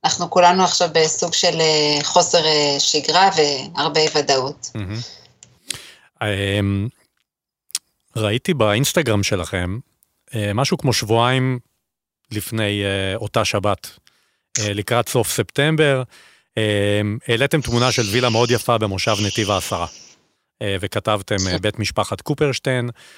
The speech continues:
Speaker 2: ואני מסתכל על זה היום, ואני רואה ממש את החלום הכפרי הישראלי, את הסטלבט בקיבוץ, או הסטלבט במושב,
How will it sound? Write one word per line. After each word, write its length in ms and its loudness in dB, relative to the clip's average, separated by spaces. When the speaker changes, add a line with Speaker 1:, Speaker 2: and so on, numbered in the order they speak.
Speaker 2:
ואני 460 2
מסתכל 440 0
על 100 0
זה 640 2
היום, 400 2
ואני 240 0
רואה 240 2
ממש 320 0
את 140 0
החלום 460 2
הכפרי 500 0
הישראלי, 600 0
את 160 -4
הסטלבט 640 -2
בקיבוץ, 640 0
או 100 0
הסטלבט 360 -2
במושב, 520 -2